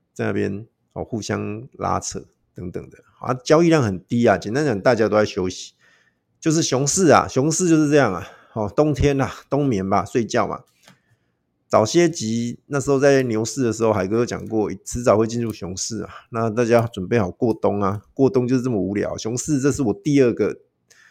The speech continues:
的熊市，进入币圈以后，哦，所以我很习惯这样子的状态跟节奏，我也不会感到有什么样的一个痛苦。但是，呃，啊，应该是说我会感到痛苦，但是没有像第一次那么绝望，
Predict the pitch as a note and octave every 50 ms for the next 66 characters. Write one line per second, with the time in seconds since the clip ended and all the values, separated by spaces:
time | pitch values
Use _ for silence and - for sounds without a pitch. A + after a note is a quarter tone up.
0 | _ _ _ _ _ _ _ _ _ _ A2 G2 - - E2 F#2 G2+ - C3 A2+
1 | F#2 - B2+ A#2+ A#2+ A2+ E2+ B2 G2+ F2+ - - F#2+ E2 B1+ E2+ F#2 E2+ - -
2 | _ _ _ _ _ _ _ - G#2+ - D#3+ D#3+ D3+ D#3+ D3+ B2+ G#2 - - -
3 | G2 G2 C3+ A#2+ A2 G#2 A2+ A2 G#2+ F#2 F2 F2 E2 - G2+ G2 G#2 G2+ G2 G2
4 | F#2 - - - - - G2+ G2 G2 G2+ A2 A#2+ A#2 F#2+ - G#2 A2 G#2+ - F2
5 | F2 F2+ G#2+ G#2 G2+ G2 F#2+ - F2 E2 E2 G2 G#2 G2+ F#2+ F2+ F2+ F2 F#2 -
6 | E2 - - G2+ G2 - - _ - _ _ B2 B2 G#2+ G#2+ A#2+ G#2+ - - _
7 | _ _ _ _ _ _ _ - G2+ G2+ F#2+ F#2 F#2+ F#2+ F#2 E2 F2 A#2 - _
8 | _ _ _ _ _ _ _ _ _ _ _ _ _ _ _ _ _ _ _ _
9 | _ _ C3+ B2+ G#2 - _ - F3+ G3 G#3 G3+ G3+ F#3 F#3+ F#3 E3+ B2+ B2+ A#2
10 | A2+ C3+ F3 F3 - B2 A2+ B2+ C#3+ C3+ - D#3 C#3 A2 G2+ F#2+ A2+ C3+ C3 D3
11 | C#3 C3 C3 A2+ G2+ C#3 C3 A#2+ - - C3 A#2+ A#2 A2 - - B2 A2+ G#2+ F#2+
12 | F2+ - - F#2 G2 G#2 G#2+ G2